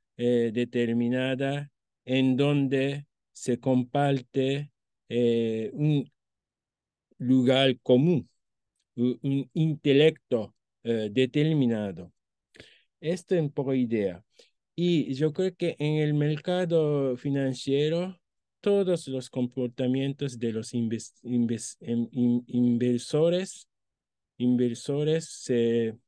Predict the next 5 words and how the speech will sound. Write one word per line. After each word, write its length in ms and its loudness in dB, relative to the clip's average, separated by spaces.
se 340 -6
operan, 840 2
se 260 -6
operan 720 -2
según 800 0